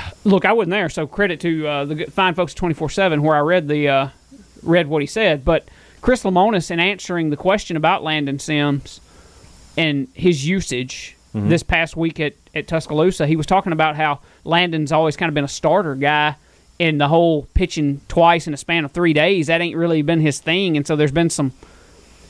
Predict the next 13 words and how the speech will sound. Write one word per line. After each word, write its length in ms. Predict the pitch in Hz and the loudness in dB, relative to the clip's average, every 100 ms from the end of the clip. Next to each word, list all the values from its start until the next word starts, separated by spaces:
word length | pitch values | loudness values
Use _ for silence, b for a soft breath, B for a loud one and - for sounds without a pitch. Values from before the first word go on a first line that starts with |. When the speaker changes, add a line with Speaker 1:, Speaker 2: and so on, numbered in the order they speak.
| b | b
Speaker 1:
adjusting 720 | 156 127 165 170 - 175 170 | -2 2 4 2 -2 -6 -4
and 160 | 147 139 | -4 -2
things 180 | 170 160 | -2 0
they've 100 | 156 | 0
had 100 | 160 | -2
to 80 | 151 | -2
get 140 | 147 | -4
used 320 | 160 190 - | -4 -4 -4
to 300 | 175 165 139 143 | 2 2 2 0
with 240 | 180 214 | 0 0
him 220 | 156 143 | -2 -4
for 260 | 135 190 208 | -2 0 2
that. 320 | 143 143 - | 2 0 -2